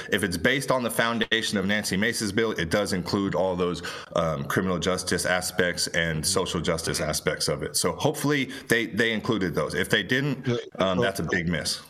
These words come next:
Speaker 2: When, when she, when she revised it, uh, um, uh, before, like, this version, when she revised it,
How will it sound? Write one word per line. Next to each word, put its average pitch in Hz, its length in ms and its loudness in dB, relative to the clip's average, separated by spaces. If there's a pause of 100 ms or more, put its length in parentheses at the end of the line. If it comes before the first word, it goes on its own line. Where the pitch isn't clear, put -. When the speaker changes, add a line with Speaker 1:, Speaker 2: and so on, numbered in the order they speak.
(120)
Speaker 2:
When, 135 240 0
when 135 200 2
she, 139 240 0
when 123 180 0
she 127 260 2
revised 104 760 2
it, 92 240 0
uh, 87 460 0
um, 87 120 0
uh, 85 100 2
before, 95 540 0
like, 87 160 -2
this 98 180 0
version, 104 440 0
when 101 140 0
she 104 120 0
revised 90 480 0
it, 107 180 0